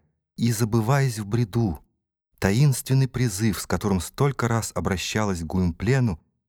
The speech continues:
в побежденном хаосе. Ее пение звучало неясно и было не громче жужжания пчелы.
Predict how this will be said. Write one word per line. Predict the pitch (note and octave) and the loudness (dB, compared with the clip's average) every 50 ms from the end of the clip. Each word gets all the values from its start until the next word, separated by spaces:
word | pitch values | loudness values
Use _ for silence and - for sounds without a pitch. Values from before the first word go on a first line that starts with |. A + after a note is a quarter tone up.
| _ _ _ _ | _ _ _ _
в | - | -4
побежденном | - G2 F2 F#2+ E2+ D#2+ E2+ G#2 G#2+ G2 G2 F2+ | -2 0 0 0 0 -2 0 0 0 0 0 -2
хаосе. | - - - G2 G2 F#2 E2+ D#2+ - - - - - - _ _ _ _ _ _ _ _ _ _ _ | -4 -4 -2 -2 -2 -2 -2 -4 -6 -8 -12 -14 -14 -16 _ _ _ _ _ _ _ _ _ _ _
Ее | - A2 G2+ G2 B2 - | -4 -2 0 2 0 0
пение | - C#3 D3 C#3+ C3+ C3 B2 | 2 2 2 4 4 2 2
звучало | G2+ G#2+ A#2 A2+ - - B2+ B2 A#2+ | 0 0 -2 -2 0 0 2 2 4
неясно | A#2 A#2 A#2 A2+ A#2 D3 D3+ B2+ - - - E2 D#2 D2 - _ _ _ _ _ _ - | 4 4 4 4 4 2 0 0 -2 -4 -4 -4 -4 -6 -8 _ _ _ _ _ _ 0
и | A2 A#2+ | 0 2
было | G#2 G2+ C3+ D3+ D3 C3+ | 2 2 2 2 2 4
не | B2 A#2+ A2+ | 4 2 2
громче | G2 G2+ A2 C3 B2 A#2 A2+ - G#2+ | 2 2 2 2 2 0 -2 -2 -4
жужжания | F#2+ E2 F2+ F#2+ E2 D2+ D2+ F2+ G#2 A2 G#2+ G2 G2 F#2 | -4 -2 -2 -4 -4 -2 0 0 0 0 0 -2 -6 -8
пчелы. | - - - - E2+ E2 E2 F2 F#2 F#2 | -8 -8 -6 -4 -2 -2 -2 -4 -6 -8